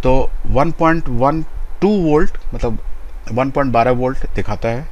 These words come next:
यानी one point one volt कह सकते हैं आप इसको, वन point one volt है। और one point eight volt आपको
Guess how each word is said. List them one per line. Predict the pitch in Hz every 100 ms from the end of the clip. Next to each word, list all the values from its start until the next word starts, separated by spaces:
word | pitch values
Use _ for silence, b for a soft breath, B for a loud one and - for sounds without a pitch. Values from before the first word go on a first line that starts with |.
| -
यानी | 113
one | 113 117
point | 123 117
one | 117 120
volt | 117
कह | - 110
सकते | 113 -
हैं | 104
आप |
इसको, | 104 -
वन | 143 117 113
point | 139 175
one | 143 87
volt | 85 85
है। | - - B B B B B B B -
और | 123
one | 127 160
point | 160 156 147
eight | 151 139
volt | 151 139
आपको | 127 - 160